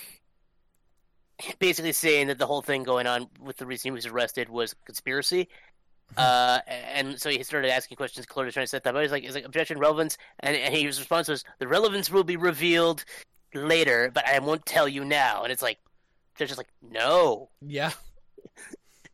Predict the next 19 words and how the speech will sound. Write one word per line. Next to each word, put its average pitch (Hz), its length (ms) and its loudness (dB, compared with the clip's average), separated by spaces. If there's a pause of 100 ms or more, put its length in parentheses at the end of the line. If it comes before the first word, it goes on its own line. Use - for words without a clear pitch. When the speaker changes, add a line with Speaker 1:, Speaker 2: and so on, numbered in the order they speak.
(140)
Speaker 2:
It's 180 160 -8
Speaker 1:
No, 294 180 6
Speaker 2:
not 392 40 6
Speaker 1:
it's 403 100 2
Speaker 2:
how 392 60 2
Speaker 1:
the 370 60 0
Speaker 2:
this 403 140 2
Speaker 1:
Crown. 175 140 4
Speaker 2:
works. - 480 2 (680)
But, 214 160 4
Speaker 1:
I - 20 6
know. 202 200 6 (140)
Speaker 2:
but 208 260 0
then 220 320 2 (120)
with, 196 460 0 (580)
with 180 240 -4
people 196 340 -6
like 180 280 -2
this, 160 480 -4